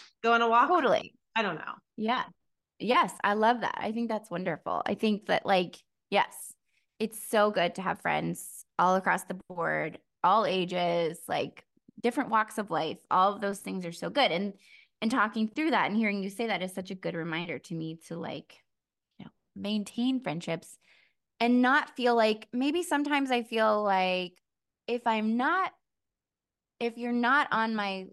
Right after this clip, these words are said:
Speaker 2: level one, like, I think I need to tell, remind myself often that it's okay to not have everyone on your level one. Like,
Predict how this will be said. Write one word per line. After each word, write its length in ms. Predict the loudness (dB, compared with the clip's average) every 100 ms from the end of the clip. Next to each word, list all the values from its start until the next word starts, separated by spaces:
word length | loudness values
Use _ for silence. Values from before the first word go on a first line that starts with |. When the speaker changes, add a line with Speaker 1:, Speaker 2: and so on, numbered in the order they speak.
| -10
Speaker 2:
level 480 | 0 2 4 2 2
one, 680 | 0 0 2 0 -2 -4 -6 -10 _ _ _ _ _
like, 120 | 0 2
I 100 | 2
think 220 | 0 0
I 80 | 2
need 260 | 4 2 0
to 60 |
tell, 280 | -6 -2 -2
remind 380 | 0 2 2 2
myself 320 | 0 0 -2 -2 _
often 600 | 2 4 2 -8 -6 -4
that 200 | -2 -2 -2
it's 160 | -6
okay 400 | -4 -6 -2 -2 -2
to 140 | -4
not 300 | -2 -2 -2
have 220 | -2 -2 2
everyone 420 | 2 2 0 -2
on 140 | -4
your 160 | -6 -2
level 280 | -2 -2 0
one. 380 | 2 2 -2
Like, 260 | -4 -4 -8